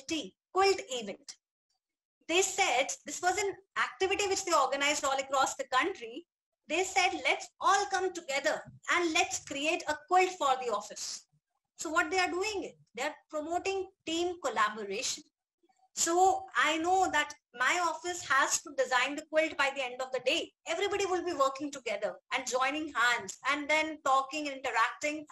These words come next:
And this is what they're building is relational culture. Collaboration through activities in the virtual domain. I B M. I B M took a small initiative during the pandemic times again.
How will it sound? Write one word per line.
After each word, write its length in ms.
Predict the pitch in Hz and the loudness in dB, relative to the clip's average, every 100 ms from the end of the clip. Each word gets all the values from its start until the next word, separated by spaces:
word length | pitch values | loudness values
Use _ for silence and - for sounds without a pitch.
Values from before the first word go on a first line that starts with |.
| 262 | -2
And 180 | 294 294 | -2 -6
this 180 | 349 392 | -8 -6
is 140 | 349 | -4
what 160 | 330 302 | -4 -2
they're 140 | 320 | -2
building 260 | 302 349 359 | -2 -4 -6
is 120 | - | -6
relational 440 | 440 508 - 330 | -4 -4 -4 -4
culture. 380 | 349 381 - - - _ _ _ _ _ _ _ _ _ - | -2 0 -2 -6 -12 _ _ _ _ _ _ _ _ _ -2
Collaboration 760 | 302 294 330 415 453 466 - - _ _ _ _ _ _ _ _ - - | 2 4 2 2 2 2 0 -6 _ _ _ _ _ _ _ _ -20 -8
through 200 | 359 339 240 | -4 -2 0
activities 840 | - - 269 294 330 - - - - | -2 -4 -6 -4 -8 -8 -14 -12 -2
in 160 | 330 | 2
the 80 | 381 | 4
virtual 400 | 359 320 302 285 | 4 2 2 -2
domain. 260 | 220 190 160 _ _ _ _ _ _ _ _ _ _ - | -2 -6 -12 _ _ _ _ _ _ _ _ _ _ -2
I 240 | 254 269 285 | 2 2 2
B 160 | 330 | 0
M. 100 | - - _ _ _ _ _ _ _ _ _ _ _ - | -2 -8 _ _ _ _ _ _ _ _ _ _ _ -2
I 220 | 220 277 | 0 -2
B 180 | 339 370 | -2 0
M 120 | 381 349 | 0 -4
took 140 | 339 311 | -4 0
a 240 | 330 330 339 | 2 0 -4
small 320 | - 285 269 | -10 -2 0
initiative 640 | 294 269 262 220 190 196 330 - _ _ 208 | 0 -4 -6 -6 -8 -8 -10 -12 _ _ -8
during 280 | 254 302 302 | -2 0 0
the 80 | |
pandemic 500 | 302 233 214 233 240 | 0 0 -2 -8 -6
times 300 | 240 214 214 | -4 -4 -6
again. 300 | 202 190 185 | -10 -6 -8